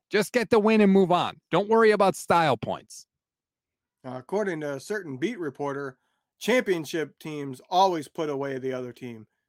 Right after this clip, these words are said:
Speaker 2: when they're playing bad teams, and they never let 'em hang around like we did with the Bucs.
Speaker 1: Is that what Grant said?
Speaker 2: Yeah.
Speaker 1: I mean, that's, the whole league is designed for games to end in one score.
Speaker 2: Yeah. I,
Speaker 1: And
Speaker 2: I, I, I responded to it. Like, literally, the Chiefs last year won a Super Bowl.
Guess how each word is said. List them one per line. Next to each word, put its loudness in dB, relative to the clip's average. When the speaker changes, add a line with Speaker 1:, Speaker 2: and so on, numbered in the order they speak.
Speaker 2:
when -10
they're -10
playing -8
bad -12
teams, -14
and -18
they -6
never 0
let 0
'em -6
hang -6
around -6
like -14
we -12
did -8
with -14
the -18
Bucs. -14
Speaker 1:
Is -16
that -2
what -6
Grant -2
said? 0
Speaker 2:
Yeah. -14
Speaker 1:
I -14
mean, -6
that's, -8
the -8
whole 4
league -2
is -10
designed -4
for 0
games -4
to -4
end -4
in -8
one -2
score. -4
Speaker 2:
Yeah. 0
I, 0
Speaker 1:
And -4
Speaker 2:
I, 2
I, 4
I 2
responded 0
to -6
it. -8
Like, -4
literally, 2
the 0
Chiefs -4
last 0
year -2
won -2
a -6
Super -2
Bowl. -10